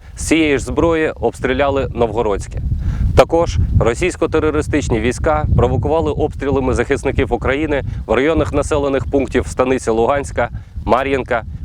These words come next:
Красногорівка, Майорськ, Розсадки, Троїцьке. Найгарячіше було поблизу населеного пункту Опитне. Наших бійців там постійно турбували обстрілами з різних видів зброї та снайпер. З двадцятої сорок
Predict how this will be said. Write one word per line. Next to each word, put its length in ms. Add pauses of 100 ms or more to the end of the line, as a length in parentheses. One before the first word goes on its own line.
Красногорівка, 840 (180)
Майорськ, 480 (300)
Розсадки, 640 (140)
Троїцьке. 460 (840)
Найгарячіше 640
було 240
поблизу 400
населеного 560
пункту 420
Опитне. 380 (460)
Наших 300
бійців 360 (140)
там 120
постійно 440
турбували 500
обстрілами 640
з 60
різних 340
видів 280
зброї 380
та 160
снайпер. 480 (600)
З 80
двадцятої 520
сорок 420